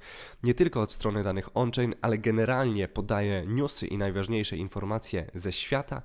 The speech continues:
kryptowalut. No i uważam też, że warto skupiać się na listingach kryptowalut z tego względu, że one dają naprawdę bardzo duże, e, wzrosty w bardzo krótkim czasie.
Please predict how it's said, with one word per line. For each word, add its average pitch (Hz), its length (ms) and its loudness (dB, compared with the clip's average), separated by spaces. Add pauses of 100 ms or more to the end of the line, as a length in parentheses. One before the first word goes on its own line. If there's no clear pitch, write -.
(200)
kryptowalut. 110 680 -2 (580)
No 117 100 -2
i 139 160 -2 (360)
uważam 127 360 0
też, 110 140 0
że 98 160 -2
warto 113 500 0 (380)
skupiać - 460 -2
się 101 380 0
na 95 320 -2
listingach 113 480 -2
kryptowalut 98 540 -2
z - 60 -12
tego 101 180 0
względu, 98 400 -2
że 98 100 0
one 98 180 0
dają 98 240 0
naprawdę 104 480 -2
bardzo 90 300 -2
duże, 95 340 0 (520)
e, 87 220 -2
wzrosty 120 680 0 (220)
w 104 120 4
bardzo 110 380 2
krótkim 101 540 -2 (260)
czasie. - 460 -2